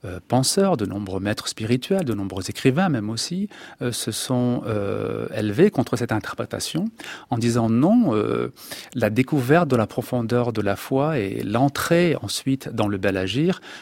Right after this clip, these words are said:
ne dépendent surtout pas d'une compréhension de l'islam comme abdication du libre arbitre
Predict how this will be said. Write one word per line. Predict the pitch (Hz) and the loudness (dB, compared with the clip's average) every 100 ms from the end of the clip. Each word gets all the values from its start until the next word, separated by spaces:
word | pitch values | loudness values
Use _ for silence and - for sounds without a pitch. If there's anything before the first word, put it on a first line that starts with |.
| - | 0
ne | 131 | 2
dépendent | 120 120 120 110 | 4 4 4 2
surtout | 101 - 120 - 110 | 2 2 0 0 -2
pas | - 208 131 _ _ - | 0 0 -2 _ _ -12
d'une | - 117 117 110 107 104 - - - - | -8 -4 0 2 2 -2 -8 -20 -20 0
compréhension | 135 131 - 156 147 139 127 - 156 147 143 - - - _ | 4 4 4 4 4 2 0 0 2 4 2 -2 -18 -20 _
de | - 110 107 107 - - - - - | -10 -4 0 0 0 -4 -6 -10 -12
l'islam | 123 113 - 127 123 117 110 104 - | -6 -4 0 2 2 2 0 -2 -6
comme | - 139 131 117 104 110 | 0 4 6 4 2 0
abdication | 110 101 104 120 123 113 - 117 104 - | -2 0 -2 -2 -2 -4 -4 -6 -6 -8
du | 76 | -6
libre | 101 95 87 | -4 -4 -4
arbitre | 90 87 107 127 | -6 -4 -6 -6